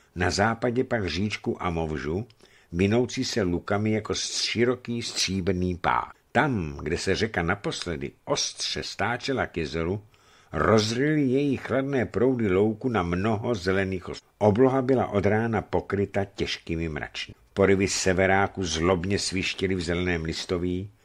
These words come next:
rvali seno ze stohů, uchvacovali kotouče dýmu a smíkali jimi po střech. Schylovalo se k dešti. Tenké, klikaté nitky blesků tu a tam brázdily stemnilou oblou. Nad hladinou jezera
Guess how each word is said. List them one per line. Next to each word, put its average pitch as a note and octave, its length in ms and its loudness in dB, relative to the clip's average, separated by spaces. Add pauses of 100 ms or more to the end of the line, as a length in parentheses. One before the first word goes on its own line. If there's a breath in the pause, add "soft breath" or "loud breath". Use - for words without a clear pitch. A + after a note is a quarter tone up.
(340 soft breath)
rvali G2 440 4
seno G2 360 0
ze E2 140 0
stohů, G2 680 -4 (240)
uchvacovali G#2 680 -2
kotouče F#2+ 520 0
dýmu E2+ 500 -2 (480 loud breath)
a D#2 100 2
smíkali F2+ 640 0
jimi E2+ 240 -2
po - 160 -10
střech. - 260 -10 (120)
Schylovalo G2 720 -2
se G2 220 -6
k F#2 80 -8
dešti. - 460 -10 (920 soft breath)
Tenké, D2+ 520 -2
klikaté F#2+ 600 0
nitky G2 420 -2
blesků F#2 640 -2
tu - 220 -2
a A2+ 100 -2
tam G#2+ 300 -2
brázdily F2+ 600 2
stemnilou E2 560 -4
oblou. B1+ 360 -10 (180)
Nad E2+ 160 -2
hladinou G2 500 0
jezera G2+ 560 -2